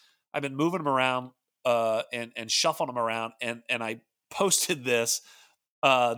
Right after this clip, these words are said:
today with Garrett Wilson at the one point oh one of my wide receiver class. And it's the first time I've had him there all off season. So that just tells you, but hey, if I'm, if I'm publishing this, if I'm making a pick,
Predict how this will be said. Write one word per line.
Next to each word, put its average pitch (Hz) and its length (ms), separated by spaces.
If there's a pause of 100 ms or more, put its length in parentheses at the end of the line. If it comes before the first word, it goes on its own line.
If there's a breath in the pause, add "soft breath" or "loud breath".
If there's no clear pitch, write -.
(160)
today 143 360
with 117 200
Garrett 143 260
Wilson 135 360
at 120 100
the 123 60
one 123 180
point 127 240
oh 113 80
one 127 260
of 117 120
my 110 400
wide 120 200
receiver 156 340
class. 113 440 (340 loud breath)
And 120 240
it's 117 120
the 127 80
first 156 320
time 139 160
I've 113 100
had 123 180
him 117 120
there 110 160
all 107 180
off 107 160
season. 104 360
So 110 280 (180 loud breath)
that 156 140
just - 200
tells 151 340
you, 110 260 (240 loud breath)
but 139 240 (260 soft breath)
hey, 156 160
if 123 140
I'm, 156 320 (140)
if 147 100
I'm 139 260
publishing 196 520
this, 117 180
if 117 80
I'm 123 200
making 180 340
a 165 40
pick, 139 380